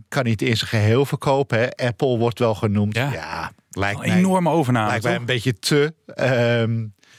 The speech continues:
Speaker 1: maar goed, eh, ja, je moet nooit wat, eh, wat uitsluiten. Ehm, maar dat er een, een keer een, een splitsing gaat plaatsvinden, eh, of langzaam maar zeker. En daar kan deze topman, denk ik, wat aan doen, want die heeft natuurlijk een hele geschiedenis.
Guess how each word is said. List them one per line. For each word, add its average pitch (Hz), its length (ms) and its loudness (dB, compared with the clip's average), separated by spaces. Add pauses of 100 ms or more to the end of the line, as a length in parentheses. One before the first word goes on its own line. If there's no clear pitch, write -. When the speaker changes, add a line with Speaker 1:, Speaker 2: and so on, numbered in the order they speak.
(240)
Speaker 1:
maar 156 140 -2
goed, 165 300 -2 (120)
eh, 127 540 0
ja, 135 100 0
je 151 160 2
moet 127 140 0
nooit 123 280 0
wat, 113 260 -2
eh, 113 80 0
wat 98 180 -4
uitsluiten. 110 760 -2 (420)
Ehm, 117 380 2 (140)
maar 120 160 -2
dat 120 140 -2
er 131 80 -2
een, 135 200 -6
een 123 100 -4
keer 131 240 0
een, 110 180 -4
een 117 80 -4
splitsing 143 600 -2
gaat - 160 -6
plaatsvinden, 120 1080 0
eh, 101 100 -6
of 110 180 -6
langzaam 120 480 0
maar 110 100 2
zeker. 117 500 0 (360)
En 101 300 0 (280)
daar 101 220 -4
kan 107 320 -4 (100)
deze 104 280 -2
topman, 113 360 0
denk 95 160 0
ik, 98 80 -14
wat 104 160 -2
aan 95 120 -2
doen, 117 160 2
want 117 240 0
die 117 100 0
heeft 110 160 0
natuurlijk 117 280 -4
een 107 120 2
hele 113 160 2
geschiedenis. 120 680 0